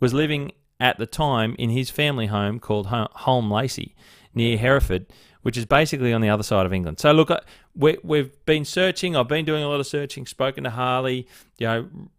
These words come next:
um, Harley's talked a lot to Adrian, they've done their lots of research, and, and I can't find the direct connection, but like I said, it's been documented here in Australia that Lucas Tooth had sent Banks over.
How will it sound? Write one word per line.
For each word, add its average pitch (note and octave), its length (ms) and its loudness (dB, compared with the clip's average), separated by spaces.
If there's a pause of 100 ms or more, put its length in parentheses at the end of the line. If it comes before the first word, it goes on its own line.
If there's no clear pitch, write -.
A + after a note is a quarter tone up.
(180)
um, G#2+ 460 -4
Harley's A#2+ 500 -2
talked C3+ 320 -6
a B2 40 -6
lot A#2+ 220 0
to - 160 -4
Adrian, A#2 380 -2
they've A2+ 180 -2
done A2+ 200 0
their A2 160 -2
lots - 200 -8
of G#2 80 -4
research, G#2+ 480 -2
and, G#2+ 180 -4 (260)
and A2+ 180 2
I D#3+ 120 6
can't E3+ 360 -2
find B2+ 500 -2 (280)
the A#2 140 -4
direct A#2 380 0
connection, A2 600 -2
but A2 300 0 (240)
like A#2+ 200 0
I - 20 -4
said, A2+ 240 -2
it's F#2 100 -8
been G#2+ 180 -4
documented A2 540 -2
here A#2 200 -2
in G2+ 60 -4
Australia D3 560 4 (560)
that G#2+ 360 0 (720)
Lucas B2+ 360 0
Tooth A2 240 -2
had G#2+ 160 -6
sent G#2+ 340 -4
Banks F#2+ 280 -4
over. F#2 280 -4